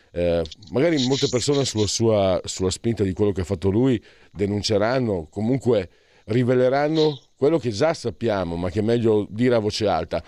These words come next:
lo Stato è inadeguato nei confronti delle persone, delle nostre persone anziane. E poi, eh, termino qua e poi ti do la parola, Max. Eh, sai, una riflessione dopo la chiacchierata di ieri con te. Io ho pensato che comunque tua mamma, eh,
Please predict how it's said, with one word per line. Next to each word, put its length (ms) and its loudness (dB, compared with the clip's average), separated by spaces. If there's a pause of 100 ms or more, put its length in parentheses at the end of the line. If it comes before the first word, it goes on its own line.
(240)
lo 100 0
Stato 320 0
è 40 -2
inadeguato 600 0
nei 120 -2
confronti 540 -2
delle 180 0
persone, 380 -4
delle 240 -4
nostre 280 -4
persone 320 -4
anziane. 420 -2 (320)
E 80 0
poi, 320 2
eh, 260 2
termino 400 0
qua 240 2
e 60 2
poi 140 -4
ti 100 -8
do 100 2
la 100 2
parola, 360 2
Max. 320 -2
Eh, 240 0
sai, 180 0
una 160 -2
riflessione 540 0
dopo 200 -4
la 120 -2
chiacchierata 420 -4
di 140 -4
ieri 320 -4
con 180 -14
te. 280 -8 (500)
Io 80 0
ho 40 2
pensato 460 0
che 100 -2
comunque 380 -2
tua 100 0
mamma, 540 0
eh, 280 -8